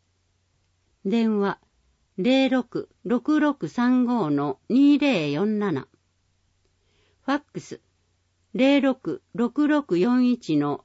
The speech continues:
零零七二。聴覚障害のある方のみ。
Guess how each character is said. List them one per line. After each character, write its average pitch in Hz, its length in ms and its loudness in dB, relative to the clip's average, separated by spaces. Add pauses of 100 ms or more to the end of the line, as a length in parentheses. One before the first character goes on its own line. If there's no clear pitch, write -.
零 285 300 2
零 247 300 0
七 196 360 -2
二。 190 300 -2 (840)
聴 294 200 0
覚 285 260 -2
障 285 300 -2
害 165 200 0
の 156 220 0
あ 254 140 0
る 247 120 -2
方 202 320 -6
の 196 140 0
み。 151 220 -4